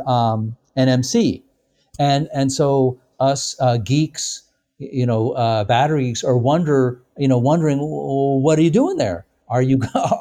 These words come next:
are you going to load up N M C into,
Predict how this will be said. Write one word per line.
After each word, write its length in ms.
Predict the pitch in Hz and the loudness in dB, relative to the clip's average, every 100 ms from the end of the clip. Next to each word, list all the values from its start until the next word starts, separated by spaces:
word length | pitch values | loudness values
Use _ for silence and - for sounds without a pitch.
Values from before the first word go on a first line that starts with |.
| 113 | -4
are 120 | 127 | -4
you 440 | 104 131 127 117 117 _ _ - | -2 0 0 -2 -6 _ _ -2
going 340 | 123 131 135 | 2 4 2
to 120 | 135 | 2
load 400 | 117 120 131 135 | 2 2 4 4
up 360 | 131 127 123 - _ 117 | 4 2 0 -4 _ -6
N 160 | 123 | -4
M 160 | 120 117 | -2 -4
C 420 | - 131 131 127 | -2 0 0 0
into, 840 | 127 127 135 131 147 135 127 120 | -2 -2 -2 -2 -2 0 0 -2